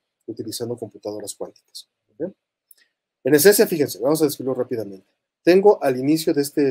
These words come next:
de esta expresión matemática, tengo n más un qubits, ¿ok? N más un qubits, todos inicializados en cero. A eso les voy a aplicar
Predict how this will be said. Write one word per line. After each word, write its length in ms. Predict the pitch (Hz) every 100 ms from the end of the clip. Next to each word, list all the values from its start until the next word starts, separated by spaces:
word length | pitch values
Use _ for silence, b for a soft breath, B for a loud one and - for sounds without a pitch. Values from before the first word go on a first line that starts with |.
| 113
de 360 | 101 92 _ 123
esta 120 | 120
expresión 340 | - 117 127 127
matemática, 680 | 127 110 123 131 127 165 - _ _ _ _ _ _ -
tengo 380 | 135 147 147 -
n 240 | 151 156
más 240 | 143 113 -
un 140 | 123
qubits, 640 | 123 156 143 - - - _ -
¿ok? 180 | 92 139 175
N 180 | 117 120
más 220 | 113 101
un 140 | 120 117
qubits, 360 | 139 - - _ _ _
todos 300 | 139 139 139
inicializados 640 | 113 101 110 101 117 117 110
en 100 | 98
cero. 260 | - 95 _ _ _ _ B B _
A 160 | 139
eso 180 | 175 185
les 120 | 185
voy 160 | 151 165
a 20 |
aplicar 560 | 165 143 - 135 139